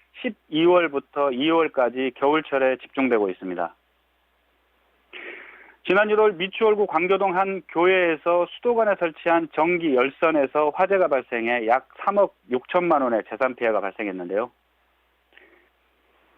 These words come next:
전기 열선을 사용할 때는 안전 인증을 받은 제품인지 반드시 확인을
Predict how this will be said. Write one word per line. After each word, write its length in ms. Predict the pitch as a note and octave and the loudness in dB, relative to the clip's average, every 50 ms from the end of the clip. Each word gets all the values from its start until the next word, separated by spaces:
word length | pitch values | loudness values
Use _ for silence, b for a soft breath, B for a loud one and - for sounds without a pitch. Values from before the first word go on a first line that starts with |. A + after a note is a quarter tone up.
| _ _ _ - | _ _ _ -2
전기 320 | F#3 G3 A3 A3+ G#3+ A3+ F#3+ | 0 0 0 0 0 2 2
열선을 460 | F3+ F#3 F#3 - A3+ A3 A3+ A3 G#3 | 2 2 2 0 0 0 0 0 0
사용할 300 | G#3 G#3+ G#3+ A3 G#3 G#3 | 0 0 2 2 0 0
때는 240 | G3 G#3 G3+ G3 F#3 - | 0 0 0 0 -2 0
안전 400 | - C3 C#3+ D#3+ E3 F#3+ G3+ G3+ | -2 -2 -2 -2 0 0 0 0
인증을 360 | G3 F#3+ F#3+ F3+ F#3 F#3+ F#3 E3 | 0 -2 -2 -2 -2 -2 -2 -2
받은 320 | - D3 D3 D#3+ D#3+ D3 | -4 -4 -4 -4 -4 -4
제품인지 640 | D3 D3 - - D3+ D3+ D3 C#3+ C#3+ C#3+ D3 C3+ - | -4 -6 -6 -6 -6 -4 -4 -4 -2 -4 -4 -6 -4
반드시 540 | - C#3 D3 D#3 D#3+ F3 D#3+ - C#3 A#2 G#2 | -4 -4 -4 -2 -2 -2 -2 -2 -2 -4 -2
확인을 480 | A#2 C#3 C#3+ D3 C#3+ C#3 C3 C3 A#2+ | -2 -2 -2 -2 -2 -2 -2 -2 -4